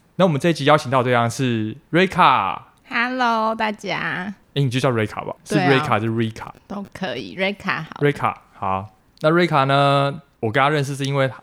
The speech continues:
Speaker 1: 其实我们两个都是大气系的。
Speaker 2: 嘿，没错。
Speaker 1: 对，我们就是台大大气系，她是小我一届的学妹。
Speaker 2: 嗯。
Speaker 1: 那你是不是没有念完大气系啊？
Speaker 2: 没有，我大，大二就转走了。
Speaker 1: 大二就逃离了。
Speaker 2: <laughs> 哎，
Speaker 1: 当时
Speaker 2: 怎么这样讲？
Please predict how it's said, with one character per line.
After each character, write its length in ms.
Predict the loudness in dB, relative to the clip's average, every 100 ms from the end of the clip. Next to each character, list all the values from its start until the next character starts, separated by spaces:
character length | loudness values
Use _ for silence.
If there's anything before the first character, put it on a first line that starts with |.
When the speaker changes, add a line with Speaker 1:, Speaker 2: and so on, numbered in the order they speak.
| _ _
Speaker 1:
其 260 | -20 -10 -4
实 100 | 0
我 40 |
们 60 | 0
两 120 | 0
个 60 | -2
都 80 | -4
是 60 |
大 180 | -2 -2
气 180 | -2 -8
系 220 | -10 -10
的。 100 | -14 -8
Speaker 2:
嘿， 280 | -4 -2 -4
没 240 | -4 -6
错。 460 | -6 -2 -2 2 0
Speaker 1:
对， 120 | 2
我 60 | -2
们 100 | -2
就 100 | -2
是 80 | -2
台 200 | 0 0
大 120 | 0
大 140 | -2 -4
气 140 | -4
系， 200 | -4 -4
她 140 | -2
是 100 | -2
小 220 | -2 0 0
我 220 | 2 0
一 80 | -4
届 300 | -2 -2 -2 _ _ -4
的 120 | 0
学 220 | 0 0
妹。 200 | 0 -2
Speaker 2:
嗯。 60 | -4 _ _
Speaker 1:
那 840 | 0 2 4 4 2 2 2 0 -2 -4
你 120 | -2
是 80 | 2
不 40 | 4
是 40 |
没 100 | 4
有 60 | 4
念 160 | 2
完 100 | 0
大 140 | 0 -2
气 140 | -4
系 160 | -8 -10
啊？ 80 | -8
Speaker 2:
没 160 | -4 -2
有， 160 | -2
我 100 | -2
大， 460 | -2 0 0 0 -4
大 140 | -2 0
二 200 | 0 -2
就 140 | -4
转 180 | -6 -10
走 100 | -8
了。 60 | 0
Speaker 1:
大 100 | 2
二 80 | 2
就 80 |
逃 240 | 0 0 0
离 240 | 0 2
了。 80 | 2
Speaker 2:
<laughs> 40 | 4 4 6 6 4 2 -2 -6 -20 -6
哎， 80 | 2
Speaker 1:
当 80 | 2
时 60 |
Speaker 2:
怎 100 | 4
么 120 | 2 4
这 80 | 4
样 200 | 2 2
讲？ 280 | 0 0